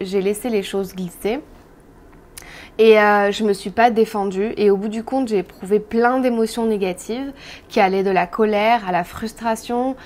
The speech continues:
Je passais aussi par la culpabilité, je m'en voulais. Euh, du coup, j'ai dû travailler sur ça. Et vu que mon but, bah, c'est de vivre une vie positive,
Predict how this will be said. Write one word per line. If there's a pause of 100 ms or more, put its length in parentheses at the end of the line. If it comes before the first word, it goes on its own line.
(200)
Je
passais
aussi
par
la
culpabilité,
je
m'en
voulais. (880)
Euh, (140)
du
coup,
j'ai
dû
travailler
sur
ça. (140)
Et
vu
que
mon
but,
bah,
c'est
de
vivre
une
vie (140)
positive,